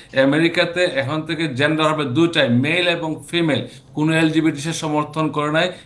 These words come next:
এলজিবিটি হচ্ছে লেসবিয়ান, গে, বাইসেক্সুয়াল and transgender, ওইটাকে সে পুরো অস্বীকার করছে। এই খা-, আপনারা জানেন আমেরিকাতে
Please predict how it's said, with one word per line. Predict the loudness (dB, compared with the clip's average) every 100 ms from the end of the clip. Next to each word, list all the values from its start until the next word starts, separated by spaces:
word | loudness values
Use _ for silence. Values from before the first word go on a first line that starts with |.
| -4
এলজিবিটি | -2 0 2 2 2
হচ্ছে | 0 0 -2 -2 -8 -16 -2
লেসবিয়ান, | 2 2 0 -2 0 2 0 -6 -14 -10
গে, | -2 0 0 -4 -12 -2
বাইসেক্সুয়াল | 0 0 -2 -6 -6 -6 -2 -2 -4 -16 -12 -2 0
and | 0 -2
transgender, | -4 -2 0 0 0 0 0 -2 -6 -14 -4
ওইটাকে | -2 0 0 -2
সে | -4
পুরো | -6 0 2
অস্বীকার | 2 0 -4 -2
করছে। | -2 -4 -4 -6
এই | -2 -4
খা-, | 0 -2
আপনারা | 0 -2 -2
জানেন | 0
আমেরিকাতে | 0 -2 -2 -4 -2 -2